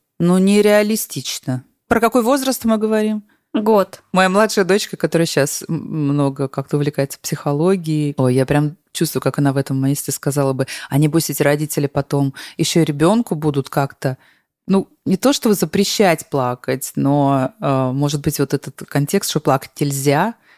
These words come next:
Speaker 1: может еще ребенку передаться как какой-то, да, запрет на выражение эмоций». Короче, все, э, разные, и, э, мы очень можем понять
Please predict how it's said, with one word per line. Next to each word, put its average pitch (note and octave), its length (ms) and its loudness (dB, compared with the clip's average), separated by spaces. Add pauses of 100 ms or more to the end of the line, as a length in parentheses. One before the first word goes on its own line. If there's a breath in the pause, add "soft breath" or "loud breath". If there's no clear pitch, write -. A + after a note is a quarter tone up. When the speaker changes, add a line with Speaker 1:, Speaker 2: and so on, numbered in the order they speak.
(240 soft breath)
Speaker 1:
может C#3+ 220 -2
еще - 180 0
ребенку D3 380 0
передаться C#3+ 580 -2
как - 220 -12
какой-то, - 460 -4
да, C#3 260 0 (480 soft breath)
запрет D3 440 0
на C3+ 100 0
выражение C#3 500 0
эмоций». B2+ 560 -4 (160 loud breath)
Короче, A3+ 520 0
все, B3+ 520 2
э, D3+ 280 0
разные, D#3+ 720 0
и, E3 440 0
э, C#3 220 0
мы D#3 160 2 (120)
очень D#3+ 420 2
можем B2+ 360 -4
понять C#3 520 -4